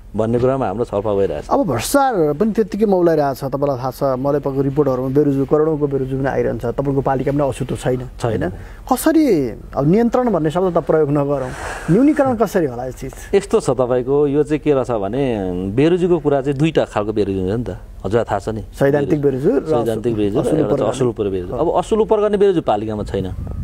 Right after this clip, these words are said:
Speaker 1: कम छन्। असुल उपर गर्ने एकदमै कम छ बेरोजगार हाम्रोमा।
Speaker 2: अँ।
Speaker 1: र छँदै छैन भन्दा नि हुन्छ, अहिलेसम्म मैले भेटाएको छैन, होइन? अब सैद्धान्तिक बेरोजगारमा चाहिँ काम गर्दै जाँदाखेरि समयमा चाहिँ तपाईँको अब काम नहुने,
Speaker 2: उम्।
Speaker 1: अब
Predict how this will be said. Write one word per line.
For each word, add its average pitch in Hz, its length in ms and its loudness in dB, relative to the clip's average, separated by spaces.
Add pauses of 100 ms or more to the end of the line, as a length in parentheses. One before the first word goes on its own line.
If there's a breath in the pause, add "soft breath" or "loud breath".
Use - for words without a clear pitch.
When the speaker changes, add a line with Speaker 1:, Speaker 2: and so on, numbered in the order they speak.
(360)
Speaker 1:
कम 117 140 0
छन्। 95 180 -4 (500)
असुल 156 200 2
उपर 156 180 4
गर्ने 143 200 0
एकदमै 120 280 -2
कम 101 200 -4
छ 101 60 -2
बेरोजगार 92 440 0
हाम्रोमा। 85 540 -8
Speaker 2:
अँ। 139 80 0
Speaker 1:
र 151 60 2
छँदै 170 260 2
छैन 160 180 2
भन्दा 123 200 -2
नि 123 60 -2
हुन्छ, 101 140 -6
अहिलेसम्म 139 540 0
मैले 135 140 0
भेटाएको 101 300 0
छैन, 117 160 -4
होइन? 113 180 2 (640 loud breath)
अब 123 80 0
सैद्धान्तिक 208 440 2
बेरोजगारमा 190 420 4
चाहिँ 175 640 2
काम 170 300 0
गर्दै 175 240 4
जाँदाखेरि 139 560 0
समयमा 139 540 0
चाहिँ 135 200 0
तपाईँको 127 360 0
अब 120 500 2
काम 117 180 0
नहुने, 117 460 -2
Speaker 2:
उम्। - 600 -6
Speaker 1:
अब 123 320 2